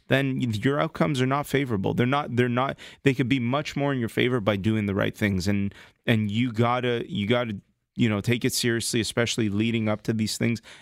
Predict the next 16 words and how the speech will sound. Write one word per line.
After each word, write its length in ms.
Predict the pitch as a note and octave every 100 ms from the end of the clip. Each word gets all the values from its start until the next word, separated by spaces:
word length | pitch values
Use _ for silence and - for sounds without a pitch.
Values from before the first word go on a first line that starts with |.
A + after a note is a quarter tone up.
| -
and 220 | A2 A2+
following 400 | A#2 A2+ A2+ A2
these 180 | G#2+ -
things, 240 | A2 A2
and 140 | G2 F2+
do 140 | A2
the 100 | G2+
right 220 | G2+ G#2
things. 280 | - A#2+ G2
And 200 | G#2 G2+ - - -
don't 240 | A#2 D3+ E3
abuse 340 | A2 C3+ A2+
it 80 | A2
either. 260 | C#3+ B2
I, 200 | G2 G#2 -
I 380 | G2+ G#2+ G#2